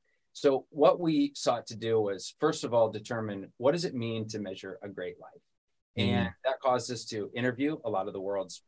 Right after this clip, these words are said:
Speaker 1: uh, top experts. Ed Diener, who's one of the most practiced on this particular topic, he passed away a few years ago. He's a Gallup senior advisor. Uh, Nobel laureate Danny, Danny Kahneman, Nobel laureate Angus Deaton.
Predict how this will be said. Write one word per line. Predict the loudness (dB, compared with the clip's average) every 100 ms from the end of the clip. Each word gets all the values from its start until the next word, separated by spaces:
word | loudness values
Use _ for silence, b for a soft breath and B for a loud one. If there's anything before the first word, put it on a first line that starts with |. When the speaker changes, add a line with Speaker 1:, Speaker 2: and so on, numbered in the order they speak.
| _
Speaker 1:
uh, | -12 -8
top | -4 -2 -2
experts. | -6 -4 -2 -2 -2
Ed | -6 -6
Diener, | -6 -4 -4 -4
who's | -6 -6 -10
one | -6 -4 -4
of | -6 -8
the | -10
most | -8 -6
practiced | -6 -6 -6 -8 -6
on | -8
this | -8
particular | -10 -10 -6 -2 -2
topic, | 0 -2 -4
he | -12
passed | -8 -8 -6
away | -10 -12
a | -12
few | -14 -12
years | -8 -6
ago. | -2 -2
He's | -2
a | -6
Gallup | -10 -12 -14
senior | -14 -14
advisor. | -6 0 0 0 -4 -8 b b _ -4
Uh, | 0 0
Nobel | 2 4 6
laureate | 6 4 2 -4
Danny, | -10 -12 -16 -6
Danny | -6 -6 -6
Kahneman, | -2 2 2 0
Nobel | -4 -6 -6
laureate | -6 -4 -6 -8
Angus | -12 -12 -10
Deaton. | -2 0 0 0 -2